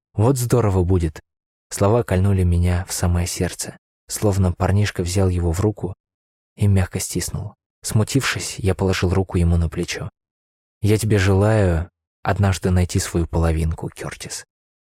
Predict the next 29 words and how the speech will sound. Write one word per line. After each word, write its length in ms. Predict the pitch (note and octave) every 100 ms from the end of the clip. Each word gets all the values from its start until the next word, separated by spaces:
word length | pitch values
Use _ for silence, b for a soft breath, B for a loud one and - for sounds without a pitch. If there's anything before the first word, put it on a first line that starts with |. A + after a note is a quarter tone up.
| -
Каждый 380 | F#2+ G2+ G#2+
заслуживает 580 | F#2 E2 - F2 F2 D#2+
счастья». 540 | - D3 - - A#2 - _ _ _ _ _ _
Кёртис 380 | - D3 - A2+
серьёзно 480 | - G#2+ A2+ A2 G2+
посмотрел 460 | G2 G2+ F#2+ F#2+
на 60 | F2+
меня 300 | F2 F#2 F#2
и 40 |
кивнул. 460 | E2 F#2 F2+ D#2+ D#2 - _ _ -
Затем 360 | G#2 G2 A2+
повернулся 540 | G#2+ G2 F#2+ F#2+ - -
к 40 |
костру, 480 | - - - A2+ C3 _ _ _
и 100 | G2+
глаза 300 | G2 F2+ F#2+
сверкнули. 640 | - F#2 - F2+ D#2+ D#2 - _ _ _
В 120 | G2+
глубине 360 | A2 G2+ G2+
души 300 | F#2+ F#2 -
я 160 | A2 F#2
надеялся, 520 | F2 F2 G2+ F#2+ -
что 180 | - F2
он 80 | F2
действительно 580 | F2 - G#2+ - F#2 F2
найдёт 340 | F2 F2+ F#2
свою 300 | - - F2+
вторую 400 | E2+ F2+ F2+ F2+
половинку, 600 | - F2 F2 E2 E2 -